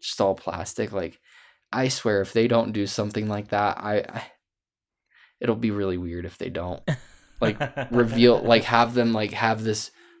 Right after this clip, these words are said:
Speaker 1: like, sexy scene and there's, like, no parts there or anything like that. It would just be really weird, but kind of funny. <laughs>
Speaker 2: Yeah,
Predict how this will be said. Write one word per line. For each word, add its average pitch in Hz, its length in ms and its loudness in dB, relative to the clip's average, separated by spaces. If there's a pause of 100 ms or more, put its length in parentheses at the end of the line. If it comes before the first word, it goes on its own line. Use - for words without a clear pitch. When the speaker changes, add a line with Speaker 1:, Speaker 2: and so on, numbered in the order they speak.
(360)
Speaker 1:
like, 101 180 -4
sexy 101 400 -4
scene 101 380 -4
and 101 140 -2
there's, 101 220 0
like, 95 180 -8
no 98 200 -4
parts 92 420 -8
there 95 220 -4
or 92 200 -4
anything 98 400 -8
like 92 220 -10
that. 87 360 -4
It 117 60 0
would 113 140 0
just 113 220 -4
be 120 100 4
really 110 440 0
weird, 95 420 -4
but - 160 -16
kind 98 220 -6
of 90 80 -10
funny. - 680 -8
<laughs> - 40 -20 (920)
Speaker 2:
Yeah, 110 300 -4